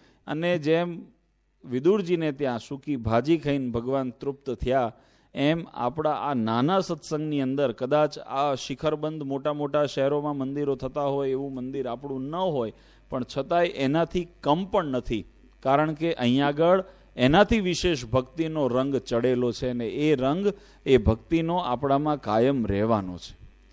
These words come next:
આ સત્સંગનો, આ મંદિરની કિંમત, કારણ કે આમાં પ્રાણ રહેલો છે, આમાં પરમેશ્વરની કૃપા રહેલી છે,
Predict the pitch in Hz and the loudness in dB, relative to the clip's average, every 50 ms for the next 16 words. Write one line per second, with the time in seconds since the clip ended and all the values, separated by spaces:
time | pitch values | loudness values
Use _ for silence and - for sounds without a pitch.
0 | _ - - - - - - - - - - - - - - - - - - - | _ -20 -20 -20 -20 -20 -20 -20 -20 -20 -20 -20 -20 -20 -20 -20 -20 -20 -4 0
1 | - 117 - - 135 135 - - 190 190 196 196 196 202 214 226 226 277 - - | 0 2 4 2 0 0 2 2 2 4 4 4 4 6 6 4 4 0 -6 -8
2 | - - 143 139 143 151 165 175 185 202 202 202 214 220 202 - - 185 190 202 | 0 2 4 6 6 4 4 6 6 6 6 6 2 0 0 0 0 0 2 4
3 | 190 156 - - - - - - - - - - - - - - - 143 147 160 | 4 2 2 0 -14 -20 -18 -20 -20 -20 -20 -20 -20 -20 -14 -4 2 4 4 6
4 | 185 196 208 202 208 185 190 208 214 196 165 - - 156 156 160 175 185 185 180 | 6 4 2 2 2 2 4 4 4 2 2 0 0 2 4 4 4 4 4 4
5 | 156 147 139 135 131 123 120 117 110 - - 98 65 - - - - - - _ | 4 4 4 4 4 2 0 -4 -4 -6 -12 -16 -16 -18 -20 -20 -20 -20 -16 _
6 | 107 123 123 131 147 170 202 233 233 - - _ _ _ 127 123 127 139 147 151 | -6 -4 -2 -2 -2 -2 -4 -6 -10 -16 -20 _ _ _ -4 -2 -2 -2 -2 -2
7 | 139 - - 139 135 139 151 170 160 - - 107 107 - 131 131 131 120 113 104 | -4 -6 -6 -6 -4 -4 -6 -8 -10 -8 -6 -6 2 4 4 4 4 2 0 -2
8 | 107 107 104 107 104 98 - - 101 | -2 -4 -4 -6 -10 -10 -10 -14 -16